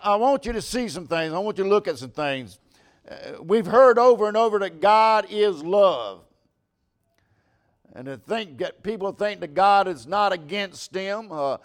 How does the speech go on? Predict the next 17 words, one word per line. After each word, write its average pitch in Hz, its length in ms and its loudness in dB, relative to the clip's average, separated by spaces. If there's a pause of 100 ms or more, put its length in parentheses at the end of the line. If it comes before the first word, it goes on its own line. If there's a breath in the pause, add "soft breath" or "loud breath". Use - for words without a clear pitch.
(260 soft breath)
uh, 139 320 -10 (300)
God, 190 340 0
uh, 190 120 -4 (300)
God 202 280 0
is 156 80 -8
not 214 280 -4
my 202 200 -2
enemy. 208 320 -8
They 185 80 -6
cannot 240 520 -6
fathom 220 600 -6
that 180 220 -4
God 180 680 2 (560)
does 202 240 0
not 202 280 -2
love 208 460 4
them. 110 540 -10